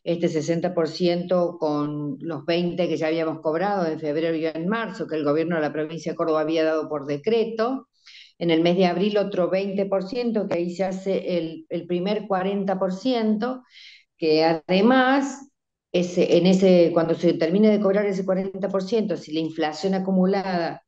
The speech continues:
desde enero a ese mes de abril supera el cuarenta por ciento, hay una cláusula de garantía que gatilla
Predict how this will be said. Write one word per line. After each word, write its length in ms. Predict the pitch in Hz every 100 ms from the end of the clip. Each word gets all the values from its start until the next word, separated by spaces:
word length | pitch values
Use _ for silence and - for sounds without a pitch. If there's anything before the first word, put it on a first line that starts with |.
| _
desde 440 | 165 165 151 160
enero 420 | 165 190 190 175 -
a 160 | 165
ese 220 | 170 175
mes 180 | 170 175
de 100 | 175
abril 360 | 175 175 208 190
supera 480 | - 156 - 196 190
el 120 | 185
cuarenta 320 | 180 180 185
por 140 | 180
ciento, 460 | 170 226 202 185 165 - - -
hay 160 | 180 180
una 260 | 175 160
cláusula 540 | 185 190 196 190 185 170
de 120 | 165
garantía 840 | 165 160 160 160 - 220 202 151
que 240 | - 160 151
gatilla 840 | 147 156 208 208 - 185 190 -